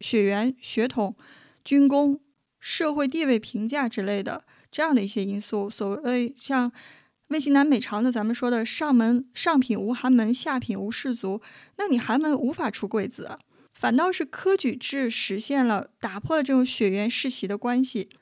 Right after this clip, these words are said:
促进了这种社会阶层的流动。咱们说啊，就是最极端例子，朝为田舍郎，暮登天子堂，对吧？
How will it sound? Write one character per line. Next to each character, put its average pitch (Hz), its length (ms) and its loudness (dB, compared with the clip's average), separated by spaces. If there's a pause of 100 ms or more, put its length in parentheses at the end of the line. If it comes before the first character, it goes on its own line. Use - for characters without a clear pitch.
(280)
促 415 320 4
进 277 160 2
了 220 80 0
这 233 100 -4
种 214 160 0
社 277 240 -2
会 247 160 0
阶 214 220 -2
层 202 180 -6
的 190 120 -4
流 190 200 -4
动。 233 240 -4 (560)
咱 220 160 -4
们 247 80 2
说 254 220 0
啊， 233 100 2
就 233 160 -4
是 240 160 -2
最 277 300 -2
极 233 160 -6
端 262 200 4
例 269 180 4
子， 226 260 -4 (360)
朝 277 200 4
为 262 180 4
田 226 220 -2
舍 247 180 -2
郎， 196 320 -4 (120)
暮 294 200 2
登 233 200 4
天 220 240 -4
子 214 120 -8
堂， 233 340 -10
对 208 140 -6
吧？ 202 220 -8